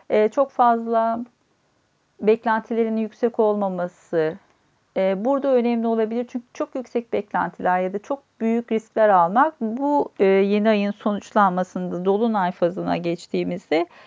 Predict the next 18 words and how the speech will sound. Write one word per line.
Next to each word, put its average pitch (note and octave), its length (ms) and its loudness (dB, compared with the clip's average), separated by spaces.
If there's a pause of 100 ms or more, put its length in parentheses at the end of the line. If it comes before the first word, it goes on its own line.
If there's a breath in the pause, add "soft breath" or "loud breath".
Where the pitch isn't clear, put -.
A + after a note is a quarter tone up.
(180 soft breath)
beklentilerin C#4 680 2
boşa C4+ 220 -2
çıkmasına B3+ 480 -4
neden A#3+ 280 2
olabilir A#3 520 2
ya A3+ 200 2
da A3+ 240 6 (460 loud breath)
orada C#4 320 6
haddinizi B3 420 2
aştığınızı A#3 520 0
fark G#3+ 320 -2
edebilirsiniz. F#3+ 840 -6
Belki A#3 280 4
fazla A#3+ 380 6
bir A#3+ 80 -2
masraf A3 460 0
yaptığınızla G3+ 540 -2
karşılaşabilirsiniz. F#3 1120 -4